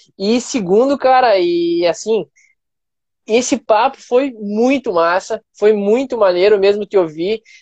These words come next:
desde a parte da, das tuas vivências no esporte, da medicina, a forma como tu enxerga o, o esporte e a medicina.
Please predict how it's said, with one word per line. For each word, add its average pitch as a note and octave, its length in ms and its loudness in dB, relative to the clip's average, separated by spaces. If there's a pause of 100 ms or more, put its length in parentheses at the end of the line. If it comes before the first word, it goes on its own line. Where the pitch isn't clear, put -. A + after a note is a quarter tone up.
desde G#3+ 280 2
a B3 80 4
parte A3+ 500 -2
da, D#3 800 0 (840)
das E3 160 0
tuas A3 220 2
vivências G#3+ 400 -4
no A3 80 -2
esporte, G3+ 640 -2 (120)
da F3 160 0
medicina, G#3 560 -4
a F3+ 40 -4
forma A3 280 -2
como A3+ 220 -2
tu A3 100 -10
enxerga F#3 800 0
o, E3 240 -4
o F#3+ 120 -8
esporte G3+ 600 -2
e A3+ 160 -2
a C4 80 0
medicina. G#3 640 -4